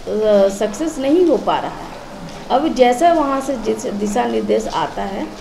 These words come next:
उसमें हम लोग अग्रेतर कार्रवाई करेंगे। ये वहाँ की आंगनबाड़ी चूँकि सेविका नहीं है, तो हम लोगों ने बगल की जो सेविका है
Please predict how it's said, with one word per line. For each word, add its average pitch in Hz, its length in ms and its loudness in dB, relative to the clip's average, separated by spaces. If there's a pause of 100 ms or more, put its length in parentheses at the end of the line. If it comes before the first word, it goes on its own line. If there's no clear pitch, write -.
(240)
उसमें 240 300 2
हम 262 180 2
लोग 254 160 2
अग्रेतर 208 540 2 (760)
कार्रवाई 220 380 6 (400)
करेंगे। 170 580 2 (540)
ये 339 540 4
वहाँ 254 500 2
की 339 160 0
आंगनबाड़ी 277 600 0
चूँकि 285 280 -4
सेविका 262 520 0
नहीं 247 420 2
है, 262 140 0
तो 311 140 -2
हम 262 220 -2
लोगों 269 220 4
ने 294 140 2
बगल 226 360 2
की 302 180 -2
जो 320 160 -4
सेविका 220 480 -2
है 180 600 -2